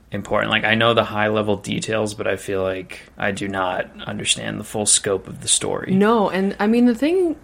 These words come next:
Speaker 2: with so many of these stories is that we weren't taught about them.
Speaker 1: Yeah.
Speaker 2: Like, there's just so many Black stories that are so important to the history of our country that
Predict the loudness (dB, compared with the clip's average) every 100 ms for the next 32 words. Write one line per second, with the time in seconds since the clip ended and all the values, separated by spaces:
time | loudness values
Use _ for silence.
0 | -4 2 2 0 -16 -10 -2 4 6 6
1 | 4 2 -2 -4 0 2 2 0 -4 -2
2 | 0 0 -4 -20 -12 -10 -2 2 4 2
3 | -2 -8 -4 2 2 2 -6 -4 2 2
4 | 0 -6 -4 -6 -6 -8 -8 -6 -2 0
5 | 4 2 2 2 6 6 6 2 2 0
6 | 2 4 6 6 4 4 4 2 0 -10
7 | -10 -4 0 0 0 -8 -14 -8 -2 2
8 | 4 4 2 -2 -6 -12 -6 -2 0 2
9 | 0 0 2 4 4 2 0 0 -2 -2
10 | 0 2 2 -2 -8 -6 -6 0 2 2
11 | 2 2 2 2 2 0 0 0 0 -2
12 | -4 -2 -2 -2 -2 0 -2